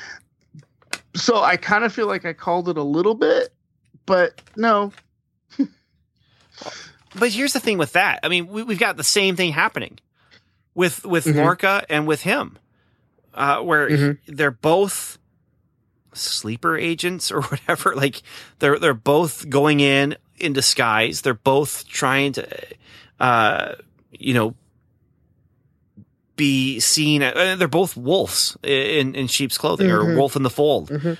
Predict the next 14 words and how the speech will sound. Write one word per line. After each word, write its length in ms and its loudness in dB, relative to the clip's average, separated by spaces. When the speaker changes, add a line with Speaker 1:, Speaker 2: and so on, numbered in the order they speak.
Speaker 2:
or 80 -6
whatever 220 2
that 140 4
episode 340 -2
title 260 0
is 100 -6
Speaker 1:
Mm-hmm. 80 -6
Speaker 2:
named. 220 -8
And, 220 -8
and, 340 -2
uh, 400 0
it 380 -6
just, 340 -2
it, 60 0